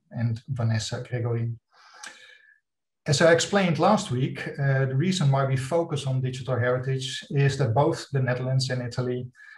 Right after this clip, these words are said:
aim for digital innovation in the heritage sector. Our two countries are working on ambitious plans to fully embrace the opportunities these technological innovations offer. The reason why we are organizing these webinars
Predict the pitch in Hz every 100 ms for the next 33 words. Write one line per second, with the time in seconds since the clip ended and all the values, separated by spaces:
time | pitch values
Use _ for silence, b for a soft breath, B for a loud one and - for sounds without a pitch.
0 | - 156 143 139 120 139 139 135 127 120
1 | 120 120 - 120 120 117 117 117 113 110
2 | - 104 - 107 107 - - 117 - 135
3 | - 139 147 151 151 151 143 127 117 147
4 | - 160 127 113 - 135 139 143 143 -
5 | 120 123 151 143 - - _ _ B B
6 | B _ 139 175 160 147 135 143 151 -
7 | 127 - 143 139 127 131 123 - 113 -
8 | 135 135 123 123 - 117 127 120 113 113
9 | 110 117 - 113 104 107 107 - B B
10 | B B B B 113 113 180 220 170 131
11 | 127 135 135 131 127 160 151 139 139 135
12 | 127 127 123 147 139 117 147 -